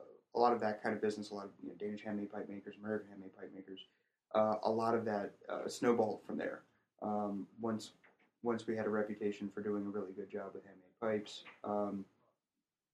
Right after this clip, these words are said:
other people started approaching us. We were able to approach other people. So a, a lot from,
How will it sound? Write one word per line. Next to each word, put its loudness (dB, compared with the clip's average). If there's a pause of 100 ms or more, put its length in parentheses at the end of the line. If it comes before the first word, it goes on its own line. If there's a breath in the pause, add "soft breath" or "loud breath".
(140)
other 2
people -6
started -4
approaching -2
us. -4
We -2
were 0 (100)
able -2
to -2
approach -6
other -8
people. -14 (960)
So 6 (800)
a, 4
a 0
lot 6
from, -2